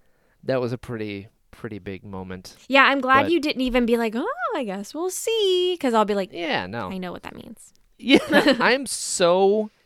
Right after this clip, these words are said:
Speaker 1: anti-spoiler.
Speaker 2: Yeah.
Speaker 1: You know that.
Speaker 2: I know
Speaker 1: It's like
Speaker 2: that.
Speaker 1: one of the, one of the few things I will get, like, crazy about
Speaker 2: Mm-hmm.
Speaker 1: is, like, I want the full experience, and spoiling it for me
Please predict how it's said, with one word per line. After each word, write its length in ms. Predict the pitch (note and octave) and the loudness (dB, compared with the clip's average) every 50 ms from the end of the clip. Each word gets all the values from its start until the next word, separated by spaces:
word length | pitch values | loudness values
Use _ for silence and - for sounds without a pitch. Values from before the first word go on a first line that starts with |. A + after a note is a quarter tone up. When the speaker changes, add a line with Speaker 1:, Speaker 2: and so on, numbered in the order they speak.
| _ _ - | _ _ -6
Speaker 1:
anti-spoiler. 1160 | D#3 E3 F3 F3+ F3+ - F3+ F3 F3 F3 F3 - - - D#3 C3+ C3+ C#3+ D3+ D#3+ F3+ G3+ G3+ _ | -4 -2 -2 -2 -4 -4 -4 -4 -4 -4 -6 -8 -6 -2 -2 0 0 0 -2 -2 -4 -6 -8 _
Speaker 2:
Yeah. 260 | - A3 G3+ F#3 F#3+ - | -2 0 0 0 0 0
Speaker 1:
You 60 | D3+ | 0
know 140 | D3 A#2+ G2+ | 0 -2 -2
that. 220 | F#2+ F2+ F2+ - _ _ - | -4 -6 -10 -12 _ _ 0
Speaker 2:
I 140 | - A3+ B3+ | 2 2 2
know 120 | A#3+ G#3+ | 2 0
Speaker 1:
It's 80 | G3 F#3+ | 0 0
like 120 | F#3+ F#3 | 0 0
Speaker 2:
that. 60 | F#3 | 2
Speaker 1:
one 100 | G3+ G#3 | 2 0
of 60 | G#3+ G3+ | 0 0
the, 80 | - - - | -4 -8 -8
one 180 | - D#3+ F3+ G3 | -4 -2 0 0
of 60 | G3+ | 0
the 80 | G3 F#3 | 0 -2
few 280 | - - D#3 D#3+ E3+ - | -4 -6 -6 -4 -4 -2
things 280 | - D#3 C#3+ C#3 B2 | -2 -2 -2 -2 -2
I 120 | B2 A#2+ B2 | -2 -2 0
will 120 | A#2+ A#2+ | 0 0
get, 160 | A#2+ A2+ G2+ | -2 -2 -4
like, 200 | A2+ A2 G#2+ G2+ | -4 -6 -8 -8
crazy 400 | - - A#2+ A2 A2 A#2 A#2 A#2+ | -10 -12 -10 -8 -8 -6 -6 -6
about 320 | A#2+ A#2 B2 B2 C3+ - - _ | -4 -4 -4 -4 -6 -6 -10 _
Speaker 2:
Mm-hmm. 380 | - G3+ F#3 F3+ F3+ F#3 G3+ G#3+ - _ - | -10 -10 -10 -10 -10 -12 -12 -14 -16 _ -12
Speaker 1:
is, 160 | - B2 A#2+ | -10 -6 -6
like, 180 | A#2 A2 G#2+ - - | -6 -6 -6 -8 -6
I 120 | A#2 B2 | -6 -4
want 380 | A#2+ A#2+ A#2+ A#2+ A#2+ - _ - | -4 -4 -4 -6 -6 -8 _ -10
the 100 | A#2+ - | -10 -10
full 480 | _ - A2 G#2+ G#2+ G#2 G#2 G#2 - - | _ -8 -6 -6 -4 -4 -6 -6 -8 -10
experience, 840 | - A2 - - - - A#2 A2 G#2+ A2+ A#2+ B2+ B2+ - - - - _ _ _ _ _ _ _ _ _ _ _ _ _ | -12 -14 -14 -14 -14 -12 -10 -10 -10 -10 -10 -12 -12 -14 -16 -16 -16 _ _ _ _ _ _ _ _ _ _ _ _ _
and 400 | - - A#2+ A#2 A2 A2 G#2 G#2 | -10 -6 -4 -4 -4 -4 -6 -8
spoiling 420 | - - - A#2+ A#2 A#2 A2+ A2+ A2+ | -10 -8 -4 -2 -2 -2 -4 -6 -8
it 120 | A2+ - | -10 -8
for 160 | - - D3+ | -6 -4 -4
me 420 | D#3+ G3 C4 E4 D4+ A#3 F#3 C#3+ | -2 -2 -2 -2 -2 -2 -4 -6